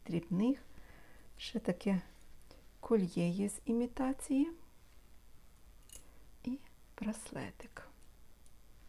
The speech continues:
Таке на ланцюжку намистинки, чорні, ромбовидні, круглі, і ще такі, як капельки. Кварц тонований,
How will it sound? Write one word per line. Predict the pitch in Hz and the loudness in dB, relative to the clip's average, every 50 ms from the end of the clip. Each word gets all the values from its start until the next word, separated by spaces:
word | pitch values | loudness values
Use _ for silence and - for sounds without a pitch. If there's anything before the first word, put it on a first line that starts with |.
| - - - - - - - - - - - - - - - - - - - - - - - - - - - - - - - - - - - - - - - - - - - - - - - - - | -16 -16 -18 -18 -18 -18 -18 -18 -18 -18 -18 -18 -18 -20 -20 -20 -20 -20 -20 -20 -20 -20 -18 -18 -18 -16 -16 -16 -16 -14 -14 -14 -14 -14 -14 -14 -16 -18 -18 -18 -18 -20 -20 -18 -18 -16 -16 -12 -10
Таке | - 226 - - 277 | -10 -10 0 4 6
на | 226 208 190 | 8 8 8
ланцюжку | 180 180 185 180 - - - 196 - - - - - - 202 196 220 277 - - - - - - - - - - - | 8 8 6 4 2 0 -2 -4 -4 -4 -8 -8 -2 2 4 4 4 4 2 -2 -8 -18 -18 -16 -16 -16 -16 -8 2
намистинки, | - 277 240 240 254 247 - - - 254 254 247 247 - - 254 240 - - - - - - - - - - - - | 4 6 6 6 4 4 0 2 6 6 6 6 6 2 0 -2 -2 -2 -6 -12 -20 -20 -20 -20 -20 -20 -20 -14 -10
чорні, | - - 208 196 196 190 196 202 190 190 - - - - - - - - - - - - - - - - - - - - - - | 2 6 8 8 8 8 6 6 4 4 2 -2 -10 -16 -16 -14 -14 -14 -14 -14 -14 -16 -16 -18 -18 -16 -16 -16 -16 -12 -2 2
ромбовидні, | - - 190 190 185 190 190 180 185 190 190 180 - 185 185 185 180 - - - - - - - - - - - - - - - - - - | 6 8 8 8 10 8 8 8 8 8 8 8 6 6 4 4 4 2 -4 -12 -18 -18 -18 -18 -18 -20 -20 -20 -20 -18 -18 -18 -18 -18 -12
круглі, | - - 214 202 190 185 196 220 | -4 0 2 2 2 2 0 -2
і | - - - | -2 -4 -4
ще | - - 220 | -4 -4 -6
такі, | - - - - 208 | -8 -8 -8 -4 -2
як | 190 175 - - | -2 -2 -4 -4
капельки. | - - 208 262 302 - - 302 - - - 302 285 - - - - - - - - - - - - - - - - - - - - - - - - - | 0 2 2 2 2 2 0 -2 -2 -2 -2 -2 -2 -2 -4 -8 -20 -20 -20 -20 -18 -18 -18 -20 -20 -20 -20 -18 -16 -16 -16 -16 -16 -18 -18 -18 -18 -16
Кварц | - - 226 214 220 262 285 - - - - - - - | -14 -4 0 2 2 2 2 -2 -6 -10 -10 -12 -4 0
тонований, | 285 262 254 269 269 285 285 294 285 269 285 277 254 | 4 4 6 6 4 6 6 6 8 8 8 6 4